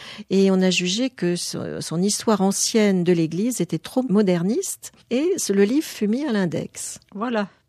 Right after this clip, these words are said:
Speaker 2: ce pauvre
Speaker 1: Et
Speaker 2: Louis
Speaker 1: voilà.
Speaker 2: Duchesne à l'index,
Speaker 1: Voilà.
Speaker 2: alors.
Speaker 1: Cela dit, en mille neuf cent soixante-treize, il, un colloque lui a été consacré au Palais Farnèse à Rome, où se trouve l'école française de Rome, et le pape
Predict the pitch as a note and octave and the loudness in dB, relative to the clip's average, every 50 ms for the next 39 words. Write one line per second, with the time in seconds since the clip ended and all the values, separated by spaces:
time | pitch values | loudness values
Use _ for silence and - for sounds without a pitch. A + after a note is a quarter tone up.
0 | - - G#3+ G3 - - A3+ A#3 G#3 F3 D#3+ F3+ F3 F3+ F3+ A#3 A#3+ G3 G3 G3 | -18 -16 -16 -14 -12 -10 -10 -10 -8 -6 -4 0 2 2 4 4 4 4 4 2
1 | F3 - - A#3 A#3 C4 C4 - - G#3 A3+ G#3+ G#3+ G3+ F3+ C3+ E3 D#3 D#3 - | 2 4 6 6 6 6 6 4 2 2 4 4 2 0 -2 -2 -2 -2 -2 -2
2 | - E3+ F3+ E3 D3+ D3 D#3+ C#3+ C#3 D3 - - - - - B3 C4 B3 A#3 G#3 | -2 0 0 0 0 0 -2 -4 -6 -10 -14 -18 -16 -2 2 4 6 8 8 6
3 | F#3 F#3+ G#3+ B3 D4 F#4+ G#4 - - - - - - - G3+ G3+ A#3 C#4 D4 D4 | 4 2 0 2 4 4 2 2 -2 -8 -20 -8 -2 0 2 2 2 2 2 0
4 | C#4+ C4 - - B3 A#3+ - G#3+ - - F#3 F3 F3+ - - - F#3 F#3+ G3+ A3 | 0 -2 -2 -2 -2 -2 -2 -4 -4 -2 -2 -4 -4 -6 -4 -2 0 0 2 2
5 | B3+ D4 F4+ E4+ - - - - F#3+ F#3 F3+ F3+ F3 - - F#3 F3+ F#3 - B3+ | 2 0 0 -2 -4 -6 -6 -6 -4 -4 -4 -4 -4 -4 -2 -2 -2 2 4 4
6 | C4+ B3 A#3+ A#3 A3+ A3 - G3+ F#3 F#3 F3+ F3+ F3+ - F#3+ F#3 - - F#3+ - | 6 6 6 6 4 4 2 0 0 2 2 2 0 0 -2 -4 -2 -2 -2 -2
7 | - F3+ E3 - - - - F3 D#3 D#3 - - D3+ C3+ C#3 D3+ - - G#2+ - | -2 -2 -4 -4 -6 -6 -2 0 0 0 0 0 -2 -2 -2 -4 -4 -6 -8 -6
8 | C#3 D3+ F3 A3+ C4+ - E3+ C#3+ - - F3+ A#3+ F4 E4+ G#3+ E3 - - C#3 - | -6 -4 -4 -4 -4 -4 -4 -2 0 2 2 2 2 2 0 0 -2 -4 -8 -6
9 | - - D3+ - - - - - - - - - - D3+ D#3 - - D3+ C#3+ D#3 | -6 -6 -6 -6 -6 -10 -12 -10 -12 -12 -12 -12 -12 -12 -10 -6 -6 -6 -6 -6
10 | A#3+ - - D#3 E3+ G3 A#3+ C4 - - - - - - - F3 F3 F3 - - | -8 -6 -4 -2 -2 -2 -2 -4 -8 -16 -18 -18 -14 -6 -2 0 0 0 0 0
11 | F3+ D#3+ E3+ | -2 -2 -4